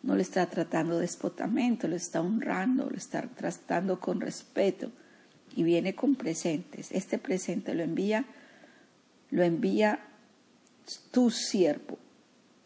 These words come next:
Tu siervo lo envía. No es tu hermano. Hoy le trata de tu siervo. Mandó también al segundo y al tercero y a todos los que iban en aquellas manadas, diciendo, Conforme a esto hablaréis a Esaú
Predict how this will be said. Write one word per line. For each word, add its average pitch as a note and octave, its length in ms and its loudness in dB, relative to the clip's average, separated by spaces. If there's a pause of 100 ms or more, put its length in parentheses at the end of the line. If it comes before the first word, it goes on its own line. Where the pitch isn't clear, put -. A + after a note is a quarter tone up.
(300)
Tu G#3 120 -4
siervo - 480 -6
lo G3 100 -6
envía. F#3 340 -12 (600)
No F#3+ 100 2
es F#3 140 -2
tu - 100 -6
hermano. A#3+ 440 0
Hoy F3 180 0
le F3+ 140 2
trata G3 440 -4
de F#3 200 -2 (140)
tu A3+ 140 0
siervo. - 540 -4 (720)
Mandó E3 320 2
también F#3 360 0
al G3+ 140 2
segundo A#3 520 4
y F3 80 4
al D#3 120 0
tercero B3+ 600 4
y F3 60 4
a D#3 100 0
todos E3+ 220 0
los G#3+ 180 0
que F#3+ 120 0
iban F3 220 2
en - 140 -4
aquellas E3+ 520 -4
manadas, E3+ 460 0
diciendo, E3+ 560 -2 (440)
Conforme E3+ 600 4
a D#3 100 4
esto G#3 420 2
hablaréis E3+ 540 0
a D#3+ 60 -2
Esaú F3+ 480 2